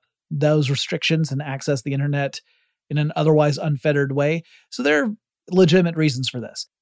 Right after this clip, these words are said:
Uh, so the V P N sends all traffic along to you, and due to encryption and the fact that there are multiple clients connected to the V P N, it hides what's going on. Now, reverse proxy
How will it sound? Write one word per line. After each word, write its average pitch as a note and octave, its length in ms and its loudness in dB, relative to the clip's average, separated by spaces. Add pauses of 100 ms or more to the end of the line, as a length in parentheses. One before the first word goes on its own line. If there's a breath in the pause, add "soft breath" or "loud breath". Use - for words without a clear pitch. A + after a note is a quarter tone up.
(280)
Uh, D#3+ 220 4
so F#3 160 0
the F#3 80 6
V A#3 140 4
P A#3 160 2
N G#3 120 6
sends F3 340 4
all E3+ 320 6
traffic D3 340 0
along C#3+ 260 0
to - 100 -10
you, A3 320 4
and E3+ 160 2
due E3+ 140 2
to D#3 160 0
encryption G3+ 800 2 (140)
and C#3 200 -4
the B2+ 40 -6
fact C#3 220 -2
that C#3 60 -4
there C3+ 140 -2
are B2+ 60 -2
multiple C#3+ 360 -2
clients D3 360 -4
connected C3 360 -8
to C#3+ 60 -16
the C3+ 100 -8
V C3+ 160 -4
P D3 180 -2
N, D#3 300 2 (720)
it D#3 180 0 (380)
hides C3+ 400 -2
what's B2+ 220 -6
going B2+ 240 -4
on. B2 320 -4 (500)
Now, D#3 460 2 (600)
reverse D#3+ 520 2
proxy C#3+ 720 0